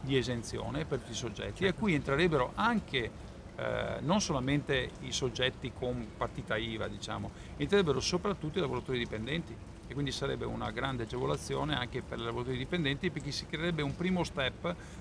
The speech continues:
una prima soglia, e sotto noi calcoliamo gli undicimila euro. Ricordiamo che in Germania hanno aumentato dal primo gennaio duemilaventitré la soglia di esenzione,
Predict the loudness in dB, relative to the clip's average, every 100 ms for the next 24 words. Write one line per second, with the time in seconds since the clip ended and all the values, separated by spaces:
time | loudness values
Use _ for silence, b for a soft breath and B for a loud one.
0 | -4 2 4 4 2 2 4 4 4 2
1 | 0 2 4 4 4 0 0 2 0 0
2 | 0 2 2 2 2 2 2 0 0 2
3 | 0 0 0 0 0 0 0 -2 -2 0
4 | 2 2 -2 -4 B B B -2 2 4
5 | 2 0 2 2 2 -2 -2 0 0 2
6 | 2 2 2 2 2 0 0 0 -4 -6
7 | -4 -2 0 0 0 0 -2 0 0 0
8 | -2